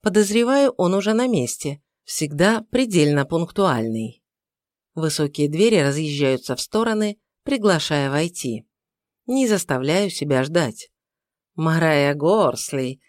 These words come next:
гордость нашего медицинского центра", внешне приятный мужчина – шагает мне навстречу, протягивая руку для рукопожатия.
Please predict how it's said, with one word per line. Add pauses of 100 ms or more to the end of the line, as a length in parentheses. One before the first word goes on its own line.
(160)
гордость
нашего
медицинского
центра", (400)
внешне
приятный
мужчина – (200)
шагает
мне
навстречу, (180)
протягивая
руку
для
рукопожатия.